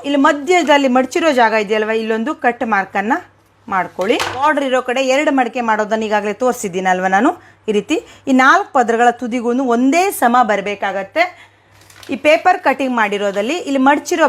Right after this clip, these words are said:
ಭಾಗ ಇದೆಯಲ್ವ, ಇದನ್ನ ಇಲ್ಲಿ ಬಟ್ಟೆನಲ್ಲೂ ಕೂಡ ಮಡ್ಚಿರೋ ಭಾಗ ಇದೆ, ಈ ಕಡೆ ಕರೆಕ್ಟಾಗಿ ಹೀಗೆ ಇಟ್ಕೊಳ್ಳಿ.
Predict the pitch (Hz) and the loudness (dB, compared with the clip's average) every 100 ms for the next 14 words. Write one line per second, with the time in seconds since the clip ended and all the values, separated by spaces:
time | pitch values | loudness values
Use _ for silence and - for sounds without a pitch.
0 | 226 202 208 196 202 214 208 196 220 415 | 2 2 0 0 -2 -2 -2 -2 -2 -4
1 | - _ _ - 262 233 269 320 294 269 | -6 _ _ -4 0 2 2 2 2 4
2 | 269 269 269 403 294 254 254 277 277 226 | 2 2 2 2 0 -2 -2 -2 2 2
3 | 185 190 185 285 - - _ _ - 262 | 0 -2 0 -2 -2 -8 _ _ -12 -6
4 | 262 240 240 240 240 247 220 214 214 202 | -2 0 0 -2 -2 -2 -2 0 -2 -2
5 | 196 202 285 | -2 0 0